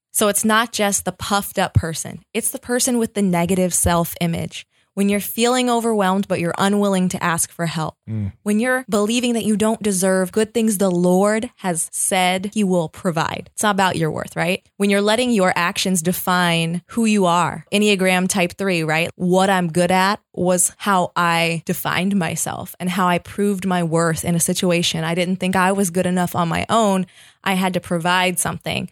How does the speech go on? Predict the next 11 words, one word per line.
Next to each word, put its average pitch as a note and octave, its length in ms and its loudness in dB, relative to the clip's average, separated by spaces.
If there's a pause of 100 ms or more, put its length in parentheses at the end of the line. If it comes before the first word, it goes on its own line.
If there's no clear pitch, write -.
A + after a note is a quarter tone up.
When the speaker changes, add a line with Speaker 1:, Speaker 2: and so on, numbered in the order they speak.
(100)
Speaker 1:
But F3+ 280 0 (180)
in F3+ 180 2
Christ, G3+ 600 -2
all F#3 180 4
of F#3 100 0
that F3 340 0 (180)
has G3+ 280 -2
the G3+ 80 -2
potential F3+ 720 -2
to - 140 -2
really F3 580 -2